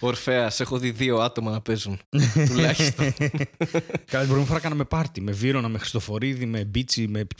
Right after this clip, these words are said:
Speaker 2: ποιους είχαμε;
Speaker 1: Αυτοί οι τρεις ήταν, νομίζω.
Speaker 2: Και οι τρεις, έτσι,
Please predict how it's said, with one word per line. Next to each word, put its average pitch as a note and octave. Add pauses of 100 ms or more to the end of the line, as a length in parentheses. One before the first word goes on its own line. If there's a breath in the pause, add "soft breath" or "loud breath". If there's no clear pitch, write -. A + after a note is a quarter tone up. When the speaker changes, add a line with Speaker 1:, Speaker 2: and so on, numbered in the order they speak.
(160)
Speaker 2:
ποιους D#3+
είχαμε; G2 (320)
Speaker 1:
Αυτοί C3
οι A#2+
τρεις D3+
ήταν, G#2+
νομίζω. G#2+
Speaker 2:
Και A#2
οι -
τρεις, C#3
έτσι, G2+